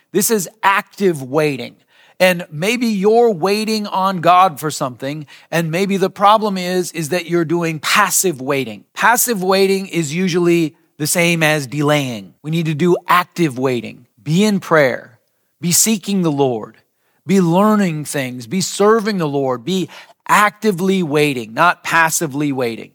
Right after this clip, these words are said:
Again, passively waiting oftentimes just turn, turns into delaying. Instead, active waiting. Pray,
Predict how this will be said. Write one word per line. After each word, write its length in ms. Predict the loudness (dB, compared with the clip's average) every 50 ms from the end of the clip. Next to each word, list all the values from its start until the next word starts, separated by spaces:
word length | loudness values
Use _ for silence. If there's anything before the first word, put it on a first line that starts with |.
| _ -16
Again, 320 | -6 -2 -2 -2 -2 -2
passively 580 | -4 0 2 2 2 2 0 -2 -2 -2 -2 -2
waiting 420 | 0 2 2 2 2 0 0 0
oftentimes 760 | 2 2 2 2 0 -4 -10 -10 -4 -2 -2 0 -2 -2 -6
just 200 | -8 -10 -10 -10
turn, 300 | -8 -6 -4 -4 -4 -4 -8
turns 360 | -8 -6 -6 -4 -4 -4 -4
into 360 | -4 -4 -4 -4 -4 -6 -4
delaying. 540 | -4 -4 -4 -2 -2 -2 -4 -6 -8 -12 -16 _ _ _
Instead, 460 | -12 -10 -8 -2 0 0 0 0 -4 -10 _ 2
active 480 | 2 2 2 2 -2 -4 -4 -4 -4
waiting. 480 | -2 -2 -2 -2 -2 -4 -8 -14 -18 -20 _ _ _ _ _ _ _ _ _ _ _
Pray, 580 | _ 0 2 2 2 0 -2 -8 -14 -20 _